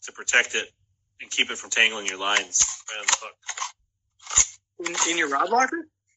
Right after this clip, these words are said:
Speaker 1: Yeah.
Speaker 2: Huh. That's a, are you la-, are, does that act, that doesn't work.
Speaker 1: Why wouldn't it work?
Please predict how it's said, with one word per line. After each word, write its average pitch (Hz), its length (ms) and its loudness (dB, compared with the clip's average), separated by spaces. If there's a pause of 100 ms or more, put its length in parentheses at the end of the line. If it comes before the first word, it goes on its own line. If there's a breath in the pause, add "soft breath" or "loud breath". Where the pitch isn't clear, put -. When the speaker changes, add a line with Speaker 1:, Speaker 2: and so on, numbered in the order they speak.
(400)
Speaker 1:
Yeah. 240 220 -8 (840)
Speaker 2:
Huh. - 280 4 (1120)
That's - 160 6
a, 220 120 0 (640)
are 208 80 2
you 370 180 0
la-, - 60 4 (200)
are, 220 80 -4 (340)
does 233 140 -6
that 285 140 2
act, 165 200 8
that 233 120 2
doesn't 135 240 -2
work. 110 220 -12 (4000)
Speaker 1:
Why 143 120 0
wouldn't 180 260 0
it 135 40 -8
work? - 180 0